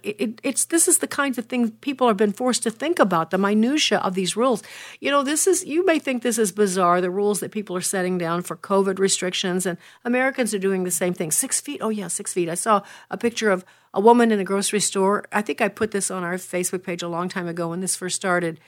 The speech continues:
And she had a yardstick, <laughs> and she's pushing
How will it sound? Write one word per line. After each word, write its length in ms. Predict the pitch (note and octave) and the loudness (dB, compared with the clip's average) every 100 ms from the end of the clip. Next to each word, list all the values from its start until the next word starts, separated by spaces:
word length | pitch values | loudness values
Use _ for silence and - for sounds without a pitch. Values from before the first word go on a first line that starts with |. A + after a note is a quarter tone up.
| _ _ _ | _ _ _
And 180 | - A3 | -2 0
she 140 | G#3+ A#3 | 0 0
had 180 | C4 | 0
a 200 | A#3+ G#3 | 0 0
yardstick, 840 | G#3+ E4 A4+ - - G3 - - - - - | 2 2 2 0 0 -2 -2 -6 -10 -18 -18
<laughs> 200 | - - | -12 -4
and 120 | D#4+ | -2
she's 340 | - - D#4 - | 0 4 2 2
pushing 480 | - F4+ - G4 | 2 2 2 -2